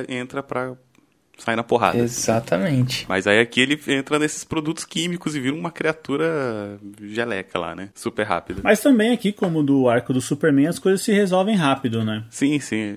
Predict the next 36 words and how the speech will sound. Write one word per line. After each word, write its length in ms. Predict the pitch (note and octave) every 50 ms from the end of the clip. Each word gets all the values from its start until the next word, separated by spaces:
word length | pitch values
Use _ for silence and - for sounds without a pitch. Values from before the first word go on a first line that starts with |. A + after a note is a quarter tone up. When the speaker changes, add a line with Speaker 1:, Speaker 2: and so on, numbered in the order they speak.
| - -
Speaker 2:
A 100 | C3 D3
gente 220 | D3 - F3 F3 -
já 100 | F#3 F3
tem 200 | - F#3+ G3 G3+
aquela, 440 | F#3+ F#3+ - - G3 F#3 F3+ F3 - F3
um, 160 | E3 E3 - - - - -
o 400 | - C3+ C#3 C3+ C3+ C3 C3 C3+
negócio 380 | C3+ C#3 C#3 D3 D3 C#3+ C#3+ D3+
interessante 520 | C#3+ - D3 D3 C#3 - D3 C#3+ C#3+ -
que 80 | - E3
é 40 | D#3
aquele, 300 | - D#3+ D#3+ D#3+ - - -
tipo, 400 | - - D3+ C#3+ - D#3 C3 B2+ - - - - - - - -
da, 200 | C#3 C#3+ - - -
a, 180 | - - - E3
que 260 | D#3+ - - - -
eu 80 | E3+ F#3+
entendi, 400 | G#3 - - G3+ F3+ - - E3
a 140 | D3+ D#3 D#3
Cosma 680 | - - - D#3 D3+ E3 G3+ C4 C4 - D4+ D#4 D#4 D#4
absorveu 960 | B3+ G3+ F3 E3+ F#3 F3 - - F#3 E3+ E3 D#3 D3 C#3 D3+ D#3+ G3 A#3 C4
a 40 | C4
energia 320 | B3+ B3 A3+ G#3+ G#3+ A3+
da 100 | A3 A3
bomba, 380 | F#3+ D#3 D#3 D#3 D3 C#3 C3 B2+
né? 160 | B2+ B2+ B2+ - - -
Sem 200 | - - - C#3
querer, 360 | C3 D3 D3 D3 D3 C3+ B2+
né? 200 | A#2+ A#2+ A#2+ B2 - - -
Não 200 | B2+ C3+ C#3+ C#3+
era 140 | C3+ C#3+ E3+
o 40 | -
que 100 | - E3
o 20 |
Espectro 500 | D3+ - - - C#3 C#3+ C#3+ - - E3
queria 560 | D3+ - C3+ B2+ B2+ C3+ D3 E3+ G3+ B3 C#4+